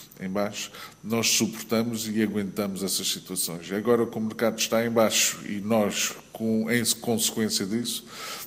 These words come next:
eh, sentimos que a marca não, não teve a flexibilidade necessária para encontrar soluções que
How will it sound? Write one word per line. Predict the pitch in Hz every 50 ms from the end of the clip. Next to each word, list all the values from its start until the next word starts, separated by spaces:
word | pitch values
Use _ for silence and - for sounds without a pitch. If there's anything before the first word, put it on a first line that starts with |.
| - - - -
eh, | - - 113 117 117 117
sentimos | 113 113 - - 113 104 - - 117 117 120 117
que | - - - - 123 123 123 123 123 123 117 -
a | - 120
marca | 117 117 113 120 120 - 127 123 123 123 123 - - - - 120 - 85
não, | 87 117 117 120 120 120 120 123 123 120 123 123 120 - - - 123
não | - 117 120 123 120 117
teve | 107 113 - 139 120 113 117
a |
flexibilidade | 110 - - 123 120 123 - - 107 113 107 110 107 107 98 -
necessária | 110 110 107 - - - - 113 110 113 110 117 117 120
para | 117 120 - - 113 113 117 117 113 120 117 117 117 - 123
encontrar | 120 107 110 110 104 110 107 107 107
soluções | - - 110 107 98 - - - 110 110 113 110 110 110
que | - - - - 113 113 113 117